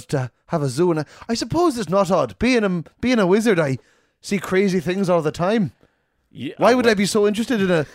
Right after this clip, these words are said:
Speaker 1: zoo being in a suitcase? I don't think I've seen a suitcase that doesn't have a zoo in it.
Speaker 2: Yeah, I guess, uh, you know, <clears throat> if you were a wizard, then, uh, you know, like I am, then maybe something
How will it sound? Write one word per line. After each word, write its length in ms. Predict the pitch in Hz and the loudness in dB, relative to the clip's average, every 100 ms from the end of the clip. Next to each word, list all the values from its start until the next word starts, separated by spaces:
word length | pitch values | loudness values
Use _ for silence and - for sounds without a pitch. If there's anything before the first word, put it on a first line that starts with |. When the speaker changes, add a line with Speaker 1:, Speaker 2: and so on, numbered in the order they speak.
| - | -14
Speaker 1:
zoo 300 | 131 147 226 | -6 0 0
being 160 | 196 202 | 2 0
in 80 | 190 | 0
a 60 | |
suitcase? 640 | - 220 208 262 196 - - _ _ - | -2 -2 0 0 0 -4 -16 _ _ -4
I 40 | 233 | 0
don't 100 | 269 | 2
think 120 | 233 | 0
I've 80 | 185 | -2
seen 140 | 226 | -2
a 60 | 196 | 0
suitcase 440 | 190 240 - 214 | -2 -2 -2 -2
that 80 | 185 | -2
doesn't 220 | 185 247 | -2 -2
have 120 | 269 | -2
a 80 | 226 | 0
zoo 200 | 170 190 | 0 0
in 60 | 180 | 0
it. 200 | 160 - _ - | -2 -6 _ -10
Speaker 2:
Yeah, 220 | 143 190 | -6 -4
I 40 | |
guess, 360 | 147 165 - - | -4 -4 -6 -10
uh, 380 | 123 117 110 107 | -8 -6 -6 -8
you 160 | 113 131 | -10 -8
know, 280 | 110 123 - | -8 -10 -12
<clears throat> 420 | - - 226 196 120 - _ - - - | -8 -6 -6 -8 -12 -20 _ -20 -14 -10
if 140 | 107 | -8
you 140 | 117 | -8
were 240 | 135 151 156 | -6 -4 -4
a 60 | |
wizard, 440 | 131 156 143 127 107 | -6 -8 -12 -16 -12
then, 320 | 127 123 120 | -10 -8 -8
uh, 300 | 120 117 110 - | -8 -8 -10 -14
you 160 | 120 113 | -14 -12
know, 120 | 107 | -12
like 300 | 110 104 107 | -12 -12 -10
I 160 | 120 | -8
am, 340 | 135 139 147 110 | -6 -6 -6 -8
then 240 | 113 113 - _ _ - | -10 -12 -16 _ _ -14
maybe 280 | 123 135 127 | -12 -10 -12
something 440 | 147 135 127 123 | -10 -10 -10 -12